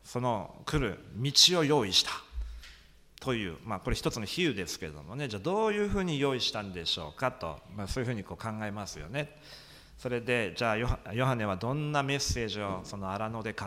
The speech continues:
っていたのか、そのメッセージの内容にもちょっと耳を傾けていきたいと思います。大きく三つのメッセージを語っていると言えると思います。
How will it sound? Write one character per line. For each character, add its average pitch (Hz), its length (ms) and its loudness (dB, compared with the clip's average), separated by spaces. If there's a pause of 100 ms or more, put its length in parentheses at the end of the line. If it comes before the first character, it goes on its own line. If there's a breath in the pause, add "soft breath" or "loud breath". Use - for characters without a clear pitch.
(120)
っ 101 100 -6
て - 220 -8
い 104 100 -6
た 110 140 -4
の 90 200 -8
か、 95 400 -4
そ - 160 -10
の 107 100 -8
メ 127 140 -2
ッ - 20 -2
セ 151 240 -2
ー 139 40 0
ジ 131 120 0
の 117 80 -2
内 104 320 -2
容 101 140 -2
に 147 160 -2
も 101 340 -2
ち - 60 -6
ょ 120 60 -4
っ - 20 -
と 104 100 -8
耳 101 260 -8
を 95 80 -6
傾 101 400 -10
け 101 120 -12
て 95 100 -12
い 90 60 -10
き - 100 -18
た 101 160 -6
い 101 80 -6
と 92 140 -12
思 87 200 -10
い 85 80 -10
ま 87 180 -10
す。 85 200 -12 (420 loud breath)
大 143 120 0
き 139 120 -4
く 117 120 -6
三 139 160 -2
つ 160 160 -4
の 135 120 0
メ 113 140 -4
ッ 104 40 -6
セ 98 240 -6
ー - 20 -8
ジ 87 160 -8
を 110 260 -2 (400 loud breath)
語 - 180 -6
っ 98 80 -4
て - 200 -12
い 92 100 -4
る 123 140 -6
と 92 420 -4
言 107 120 -8
え 101 40 -4
る 95 100 -6
と - 120 -10
思 87 180 -6
い 82 60 -6
ま 82 180 -6
す。 - 160 -12